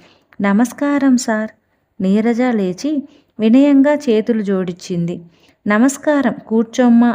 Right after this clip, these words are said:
అని చెప్పి అనురాగ్, "నాతో కొద్దిసేపు బయటికి రా" అని అంటాడు. "సరే పదండి సార్" అని చెప్పి నీరజ, "ఇప్పుడే వస్తాను" అని కృష్ణమోహన్ గారి వెనకాలే బయలుదేరుతాడు.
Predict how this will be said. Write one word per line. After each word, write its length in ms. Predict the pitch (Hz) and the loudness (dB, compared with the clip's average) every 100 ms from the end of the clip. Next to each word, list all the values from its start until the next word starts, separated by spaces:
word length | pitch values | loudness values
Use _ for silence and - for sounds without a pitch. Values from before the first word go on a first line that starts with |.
| - | -2
అని 160 | 180 | -4
చెప్పి 440 | 180 185 170 - 339 277 - _ _ | -4 -8 -8 -4 -2 -4 -8 _ _
అనురాగ్, 440 | 190 202 208 277 320 - _ _ - | -2 0 0 -2 -6 -18 _ _ -2
"నాతో 320 | 220 233 247 | 0 2 0
కొద్దిసేపు 840 | 247 226 190 214 214 208 240 254 302 | 0 0 0 0 -2 0 0 0 0
బయటికి 460 | 208 202 214 247 | 0 0 -2 -4
రా" 140 | 226 233 254 - | -2 -2 -2 -4
అని 200 | 214 208 | -2 -2
అంటాడు. 540 | 180 180 180 170 170 - _ _ _ | -2 -6 -8 -10 -10 -14 _ _ _
"సరే 280 | - 226 269 | -4 2 2
పదండి 480 | 285 208 180 214 220 | 2 0 0 0 0
సార్" 300 | 208 208 208 185 | -2 -4 -4 -6
అని 140 | 165 | -8
చెప్పి 400 | 165 170 165 262 302 - _ _ - | -8 -10 -8 -4 -4 -4 _ _ -6
నీరజ, 380 | 185 190 180 202 302 - _ _ - | -2 -2 -2 -2 -4 -6 _ _ -14
"ఇప్పుడే 380 | 196 - 277 311 | -12 -4 0 2
వస్తాను" 600 | 262 208 - 220 214 226 208 | 2 -2 -4 -2 0 0 0
అని 240 | 185 392 277 _ _ - | -2 -4 -6 _ _ -6
కృష్ణమోహన్ 760 | 262 - 330 330 294 247 254 233 | -6 -2 0 2 4 4 4 4
గారి 220 | 214 208 | 2 2
వెనకాలే 540 | 196 185 190 202 202 233 | 0 -2 -2 0 2 2
బయలుదేరుతాడు. 960 | 190 175 180 170 170 165 170 165 165 | 2 2 0 0 0 -2 -2 -2 -2